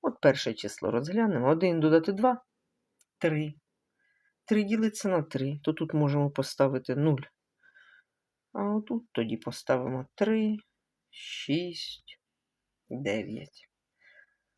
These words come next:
Наступний стовпчик. Один додати два додати п'ять — вісім. Вісім на три не ділиться. А дев'ять ділиться.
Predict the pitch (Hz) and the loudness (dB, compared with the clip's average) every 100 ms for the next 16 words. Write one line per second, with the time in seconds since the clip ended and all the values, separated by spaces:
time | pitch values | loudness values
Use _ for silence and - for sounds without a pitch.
0 | - 190 - 160 151 143 - 104 - - | 0 0 0 -2 0 -2 -2 -6 -6 -12
1 | - - - _ _ _ _ - 156 156 | -16 -18 -20 _ _ _ _ -2 2 4
2 | 147 135 131 131 131 143 131 123 123 - | 4 4 2 2 0 2 2 2 -2 -4
3 | 139 220 214 - 131 131 - 147 135 139 | -2 0 0 -2 -2 -4 -4 -4 0 -2
4 | - 151 151 165 170 185 160 117 127 139 | 0 -2 -2 -2 -2 -2 -2 -2 -2 -6
5 | - 156 - _ _ _ _ _ _ _ | -8 -10 -12 _ _ _ _ _ _ _
6 | _ _ _ _ _ _ _ - 277 196 | _ _ _ _ _ _ _ 0 4 6
7 | 190 143 120 135 160 143 - - | 4 4 0 -4 -4 -6 -8 -18